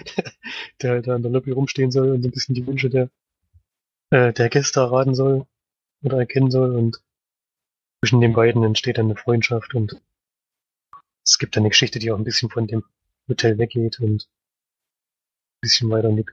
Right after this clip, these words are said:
in die ganze, in die Welt hinaus. <laughs> Nämlich so, dass, dass das Hotel in einer fiktiven Gegend, also in sogar einem fiktiven Staat ist, nämlich Zubrovka heißt das.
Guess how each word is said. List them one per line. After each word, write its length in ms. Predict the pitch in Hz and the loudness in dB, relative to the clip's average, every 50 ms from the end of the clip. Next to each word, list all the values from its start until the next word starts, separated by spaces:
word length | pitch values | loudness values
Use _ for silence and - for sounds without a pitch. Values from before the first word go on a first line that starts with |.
| - - | -2 0
in 100 | 135 117 | 0 0
die 80 | 110 113 | 2 2
ganze, 220 | - 117 110 123 | 0 0 2 2
in 120 | 123 117 | 2 2
die 100 | 110 110 | 2 4
Welt 160 | 104 113 120 110 | 4 4 4 4
hinaus. 440 | 117 113 110 110 101 - - - - _ - - | 4 4 4 4 2 2 -4 -10 -12 _ -20 -20
<laughs> 220 | - - _ _ - | -20 -20 _ _ 2
Nämlich 160 | 127 120 107 | 4 4 6
so, 80 | 131 127 | 4 4
dass, 180 | 123 117 - - 131 - | 4 2 2 2 0 0
dass 180 | - 143 - - | 0 0 0 0
das 140 | - - | 0 0
Hotel 320 | 123 127 - - 127 131 139 | 0 0 2 4 2 4 4
in 100 | 131 127 | 2 2
einer 300 | 127 127 127 123 120 123 - _ _ _ _ _ _ _ _ _ _ _ _ _ _ _ _ _ _ _ _ _ _ _ _ _ _ _ - | 2 2 2 0 -2 -4 -12 _ _ _ _ _ _ _ _ _ _ _ _ _ _ _ _ _ _ _ _ _ _ _ _ _ _ _ -12
fiktiven 520 | - - - - - 143 147 143 143 123 | -8 -6 -2 -2 0 0 2 4 4 4
Gegend, 420 | 123 131 143 160 160 147 - - - - | 4 4 2 2 0 -2 -8 -12 -10 -8
also 160 | - 110 120 | -2 0 0
in 60 | 120 | 0
sogar 300 | - - - 131 - 127 | 0 -2 -2 2 4 4
einem 100 | 123 117 | 4 4
fiktiven 400 | - 131 120 - - 135 117 123 | 0 -2 -6 -4 -6 -2 -2 0
Staat 360 | 110 - - 127 127 151 - 165 | -2 0 2 2 2 2 2 0
ist, 280 | 156 139 - - - | -2 0 0 -2 0
nämlich 420 | 135 120 117 120 120 113 - - - - - | 0 0 0 0 -2 -4 -6 -10 -16 -8 -8
Zubrovka 680 | - - - - - - 139 - - - 131 131 127 127 | -8 -8 -8 -8 -6 -6 -6 -6 -4 -2 0 2 2 0
heißt 260 | 127 131 - - - | 0 -2 -4 -4 -2
das. 240 | 143 143 - - | -2 -2 -2 -6